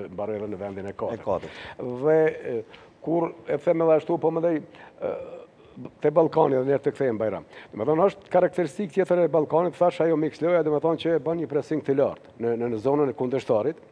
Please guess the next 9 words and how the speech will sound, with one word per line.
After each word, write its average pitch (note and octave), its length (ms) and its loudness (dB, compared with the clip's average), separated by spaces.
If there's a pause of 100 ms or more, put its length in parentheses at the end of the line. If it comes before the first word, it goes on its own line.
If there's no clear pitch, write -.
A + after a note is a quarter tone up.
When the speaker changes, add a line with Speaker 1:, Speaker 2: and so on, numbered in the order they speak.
(400)
Speaker 1:
dhe C3 280 2 (120)
në B2 220 0
atë - 160 0
pressing, D#3 340 -2
domethënë, D3+ 380 0 (1120)
pressingu F3 480 2
dhe - 80 6
kundër E3 320 4
pressingu. A2 460 -4